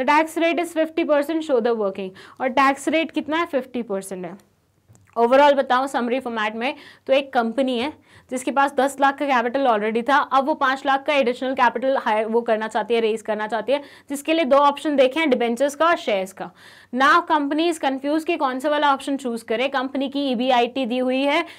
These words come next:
and at the same time उन्होंने ये बोला, अज्यूम करो कि एक्सपेंशन के बाद भी rate of return सेम रहेगा, हमें ऐसा ऑप्शन ढूंढना है जिससे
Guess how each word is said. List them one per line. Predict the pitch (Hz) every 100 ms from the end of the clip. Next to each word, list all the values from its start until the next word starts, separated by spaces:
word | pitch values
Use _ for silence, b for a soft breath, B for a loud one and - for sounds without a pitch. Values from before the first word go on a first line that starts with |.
| B B
and | 330
at | 359 349
the | 349
same | 330 320
time | 330
उन्होंने | 320 320 330
ये | 311
बोला, | 285 285 320
अज्यूम | 311 240 285 302
करो | 294 277
कि | 311 311
एक्सपेंशन | 311 277 254 254 302
के | 285
बाद | 247 247
भी | 277
rate | 262 254
of | 269
return | 277 277 269
सेम | 277 262 247
रहेगा, | 233 233 294 311 B B
हमें | 277 285 339
ऐसा | 311 294
ऑप्शन | 311 294 - 311
ढूंढना | 269 247 254
है | 294
जिससे | 262 269 -